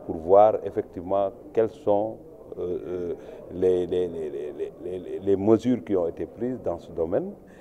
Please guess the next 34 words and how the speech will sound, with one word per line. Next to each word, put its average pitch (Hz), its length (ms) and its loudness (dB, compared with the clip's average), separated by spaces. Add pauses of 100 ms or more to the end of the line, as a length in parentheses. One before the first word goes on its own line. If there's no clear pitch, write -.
(380)
Et 95 400 2
tout 151 200 4
est 127 40 10
public 110 360 -2 (120)
parce - 180 4
que - 80 -10
les 92 140 2
populations 98 600 -2
aussi 87 280 -8
devraient 90 440 -2
être 90 240 -6
rendre-, 78 440 -4
euh, 85 220 -4 (280)
devraient 107 220 10
être 104 160 2
au 101 80 4
courant 113 320 4
de 104 80 -2
comment 107 420 0
on 90 80 -4
gère 95 320 4
les 82 100 -6
deniers 78 240 -8
publics. - 360 -14 (400)
C'est - 140 -2
pourquoi 107 460 10
je 87 120 -4
tenais 92 320 0
à 80 240 -4
cela 117 380 0
et 85 220 -8
à 78 280 -6
ouvrir 120 420 2 (260)
effectivement 95 600 -4